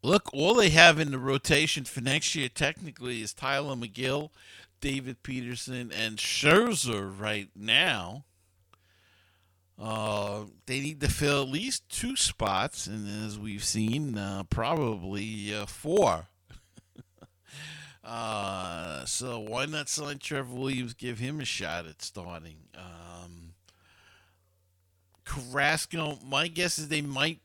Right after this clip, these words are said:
pick up the option on Carrasco. He's thirty-five, going on thirty-six, I don't know, but had a pretty good year. Maybe you pick him up for another year.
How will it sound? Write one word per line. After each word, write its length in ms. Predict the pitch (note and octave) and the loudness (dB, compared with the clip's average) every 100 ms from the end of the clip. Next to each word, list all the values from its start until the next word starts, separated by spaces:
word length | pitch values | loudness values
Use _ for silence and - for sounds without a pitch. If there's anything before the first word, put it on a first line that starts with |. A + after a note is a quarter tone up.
| - | 2
pick 260 | D3 - | 2 2
up 220 | C#3+ - | 0 0
the 120 | C3 B2 | -2 4
option 520 | B2+ - - E3 D#3 | 4 2 -4 -4 -4
on 180 | D3+ D3+ | -4 -6
Carrasco. 560 | - C#3 D3+ D#3 - | -6 -2 -2 -2 -6
He's 140 | D3+ - | -10 -6
thirty-five, 880 | D3 D#3 D#3+ C#3+ - C#3+ C#3+ D3 | -2 -2 -2 -6 0 2 2 0
going 220 | B2 C3+ C#3+ | -2 -6 -4
on 120 | C#3 | -6
thirty-six, 640 | - C3+ B2+ - C3 - | -4 -4 -4 -6 -6 -6
I 100 | G#2+ | -4
don't 240 | B2 B2 | -4 -4
know, 320 | C3 C#3+ D3 C3+ | -2 -2 -2 -2
but 220 | B2+ B2 - - - - | -2 -2 -4 -20 -20 -6
had 240 | C#3 D3 | 0 0
a 40 | E3 | 0
pretty 380 | - E3+ E3 | 0 2 0
good 280 | D3+ D#3 D#3 | 0 2 2
year. 460 | B2+ C3 C#3 C#3+ D3 | 0 -2 2 4 2
Maybe 360 | A#2+ C3+ C3 | 0 -4 -4
you 160 | C3+ C#3 | -4 -4
pick 420 | - D#3 C#3 - | 2 2 0 -4
him 160 | C3+ C3 | -4 0
up 200 | C3 - | -2 -2
for 280 | - A#2 A#2+ | -10 -6 -4
another 320 | B2 B2+ C3+ | -2 -2 -4
year. 600 | A#2 A#2 B2 C3 B2+ | -6 -8 -6 -4 -4